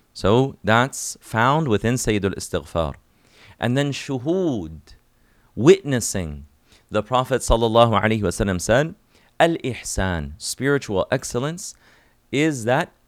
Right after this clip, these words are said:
أن تعبد الله كأنك تراه, is that you worship Allah as though you see Him." The ulama, they call this shuhud, witnessing.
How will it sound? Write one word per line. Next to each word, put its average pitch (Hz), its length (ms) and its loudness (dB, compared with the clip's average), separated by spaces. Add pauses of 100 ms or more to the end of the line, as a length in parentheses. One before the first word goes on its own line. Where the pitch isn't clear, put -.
أن 104 240 -2
تعبد 101 540 -4
الله 110 680 -2
كأنك 98 680 -2
تراه, 85 640 2 (500)
is 82 200 -8
that 110 200 0
you 110 260 -2
worship 107 640 -2
Allah 95 560 0
as 80 220 -6
though 113 120 2
you 95 200 -4
see 135 400 -8
Him." 80 360 -6 (600)
The 92 120 -4
ulama, 104 640 0
they 95 160 -2
call 117 300 -2
this 147 260 -8 (300)
shuhud, 104 1000 -4 (240)
witnessing. 87 800 -6